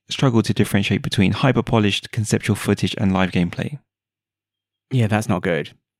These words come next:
Speaker 1: Definitely not good. I mean, any discerning gamer can, can tell that difference.
Speaker 2: I do think it's getting harder, but if you're head of a game studio, you should be able to tell.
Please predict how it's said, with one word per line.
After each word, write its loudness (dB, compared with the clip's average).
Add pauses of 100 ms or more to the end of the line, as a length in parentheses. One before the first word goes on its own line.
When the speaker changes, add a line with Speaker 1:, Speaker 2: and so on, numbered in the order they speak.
(200)
Speaker 1:
Definitely 2
not 4
good. 2 (600)
I 0
mean, 2 (420)
any 4
discerning 0
gamer 2
can, 0 (220)
can -2
tell 0
that -4
difference. -8 (1700)
Speaker 2:
I 4
do 6
think 6
it's 2
getting 4
harder, 4 (760)
but 4 (640)
if 4
you're 6
head 4
of 4
a 2
game 4
studio, -4 (680)
you 6
should 4
be 4
able 4
to -8
tell. -2